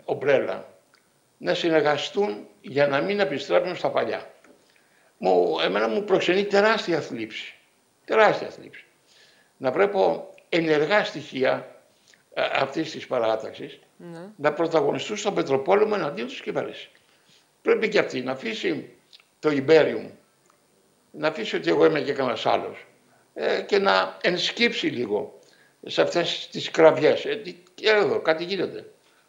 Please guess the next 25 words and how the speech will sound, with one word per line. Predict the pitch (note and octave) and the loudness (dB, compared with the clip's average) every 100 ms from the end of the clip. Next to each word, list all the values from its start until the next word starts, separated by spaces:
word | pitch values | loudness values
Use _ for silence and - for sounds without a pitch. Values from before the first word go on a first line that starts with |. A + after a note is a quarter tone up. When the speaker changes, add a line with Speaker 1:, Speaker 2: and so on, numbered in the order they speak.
| _ _ _ | _ _ _
Speaker 1:
Δεν | B2+ C#3+ A3 | -4 0 2
έγινε | A#3+ G#3+ G3 | 2 2 4
αριστερός | F3+ D3 - C#3+ C#3+ - | 4 2 0 0 0 -2
κανένας | A#2+ D3 F#3+ F#3+ | -6 -6 -4 -4
από | C#3+ A#2 | -4 -6
όλους | G#2+ - | -8 -10
αυτούς. | - - - - - - _ - _ _ - | -16 -20 -20 -20 -20 -20 _ -20 _ _ -2
Δεν | B2+ G3 G#3+ | 4 6 6
έγινε | A3 G3+ F#3 | 6 4 2
αριστερός | F3+ D#3 C#3 C#3 B2+ | 2 0 -2 -2 -2
ο | A2+ | -6
Τράγκας. | B2 A2+ - - - _ _ - _ _ _ _ _ _ | -4 -4 -4 -14 -20 _ _ -20 _ _ _ _ _ _
Δεν | - B2+ F#3+ | -6 0 4
έγινε | A3 G#3+ G#3 | 4 6 4
αριστερός, | F#3 F3 E3+ E3+ | 2 0 -2 -2
ξέρω | - C3+ B2 | -2 -4 2
εγώ, | C#3+ D3 - - - _ _ _ | 6 6 4 -10 -20 _ _ _
ε, | - - - | -10 -8 -4
ο | D#3 | 2
Γιάννης | D3+ D3 - | 4 2 0
ο | |
Φιλιππάκης. | A#2 A2+ G#2+ G#2 G#2 G2+ | -6 -10 -10 -8 -10 -6
Δεν | C#3+ G3 | -4 0
έγινε | G3+ G3+ G3 | 0 2 0
αριστεροί | F3 D3 D3+ D#3 C#3 - | 0 4 4 4 0 -8